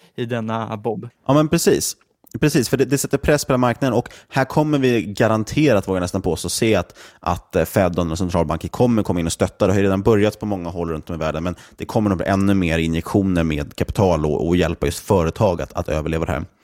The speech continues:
Speaker 2: För det är så, det, det är det här som är det läskiga också någonstans med, någonstans är det ändå litet korthus vi bygger upp, för att allting bygger ju, eller det är ett väldigt stort komplext system, vi tittar på hela ekonomiska systemet,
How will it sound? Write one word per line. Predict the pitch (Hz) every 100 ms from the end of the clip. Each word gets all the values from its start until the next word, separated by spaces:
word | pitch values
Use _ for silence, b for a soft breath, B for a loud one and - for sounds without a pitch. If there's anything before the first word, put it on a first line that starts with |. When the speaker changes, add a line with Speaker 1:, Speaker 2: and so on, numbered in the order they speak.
| -
Speaker 2:
För | -
det | 117
är | 151
så, | -
det, | 95 98 B
det | 98 117
är |
det | 110
här | 165
som | - 113
är | 92
det | 98
läskiga | 101 - - 123
också | - 87
någonstans | 82 80 -
med, | 76 78 78 58 69
någonstans | 107 127 127 107
är | 113
det |
ändå | 98 92
litet | 104 117 98 127
korthus | - 110 - 131 117
vi |
bygger | 98 87
upp, | 76 -
för | 82
att | 82 B B B
allting | 117 127 - 98
bygger | 98 143 127 113
ju, | 101 62 -
eller | 127
det | 139
är |
ett | 151
väldigt | 135
stort | - 160 135
komplext | - 113 - 107 -
system, | 117 - 202 87
vi | 76
tittar | - 87
på | 85
hela | 92 80 71
ekonomiska | 73 87 90 82 -
systemet, | 85 87 76 78